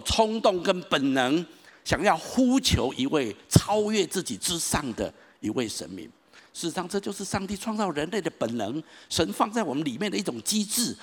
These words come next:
只是你不一定知道你要祷告的神是谁。好，那么今天我们要说，圣经非常清清楚楚地告诉我们，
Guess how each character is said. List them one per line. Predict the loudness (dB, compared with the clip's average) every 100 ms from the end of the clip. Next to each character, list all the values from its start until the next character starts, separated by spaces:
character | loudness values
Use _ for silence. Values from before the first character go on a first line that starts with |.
| -16
只 | -8 -4
是 | 0
你 | 0
不 | -2 -4 0
一 | 0
定 | 0 -2
知 | -4
道 | -4 -4 -6 -12 -20 _
你 | -6
要 | -6
祷 | -8 -10
告 | -8
的 | -8
神 | -8 -8 -10 -8
是 | -10 -10
谁。 | -10 -12 -16 _ _ _ -6
好， | -2 -2 -2 -4
那 | -2
么 | -2
今 | 0 0
天 | -2
我 | -6
们 | -10 -8
要 | -8
说， | -8 -12 -14 _ -16
圣 | 2 4 4
经 | 0 2
非 | 4
常 | 4 2
清 | 0 -2
清 | 0 -2
楚 | -2
楚 | -4 -4
地 |
告 | 2 2
诉 | 2 -2
我 | -4
们， | -4